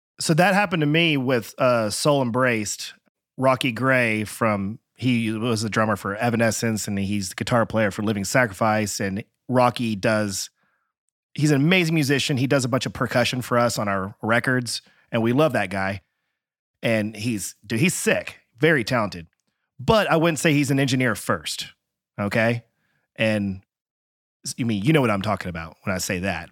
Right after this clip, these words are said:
But, like, he can engineer, but he's not an engineer first. But, uh, so he had Soul Embrace, and he goes, he sent me over a section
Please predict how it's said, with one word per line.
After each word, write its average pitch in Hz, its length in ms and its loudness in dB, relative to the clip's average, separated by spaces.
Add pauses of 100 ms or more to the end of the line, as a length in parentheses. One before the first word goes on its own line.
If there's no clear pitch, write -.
But, 117 140 -6
like, 104 160 -8
he 135 240 0
can 202 360 2
engineer, 156 580 0
but 120 100 0
he's 123 100 2
not 156 80 6
an 151 80 2
engineer 131 320 0
first. - 500 -4 (460)
But, 135 200 2
uh, 117 240 2 (180)
so - 160 0
he 156 140 4
had 143 180 2
Soul 151 260 2
Embrace, 135 440 2
and 131 60 -6
he 123 60 -4
goes, 123 220 -2
he 120 120 -2
sent 160 240 0
me 147 80 4
over 139 160 2
a 107 60 -2
section 120 640 -2